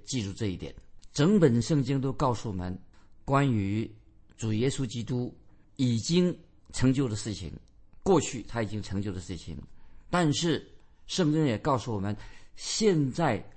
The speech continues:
主耶稣他正在做的事情，还有呢，以及主耶稣将来要成就的事情。所以整本圣经就告诉我们主耶稣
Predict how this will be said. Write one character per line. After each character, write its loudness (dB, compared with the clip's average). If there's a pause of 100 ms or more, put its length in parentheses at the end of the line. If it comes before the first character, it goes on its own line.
(200)
主 -4
耶 0
稣 -6 (180)
他 -2
正 4
在 0
做 -2
的 -4
事 -6
情， -10 (540)
还 0
有 2
呢， -2 (560)
以 -2
及 -6
主 -8
耶 -4
稣 -8 (180)
将 -2
来 -2 (640)
要 0
成 0
就 0
的 -4
事 -6
情。 -10 (120)
所 -6
以 -2
整 2
本 2
圣 0
经 -2
就 -10
告 -4
诉 -6
我 -4
们 -4
主 -6
耶 -2
稣 -4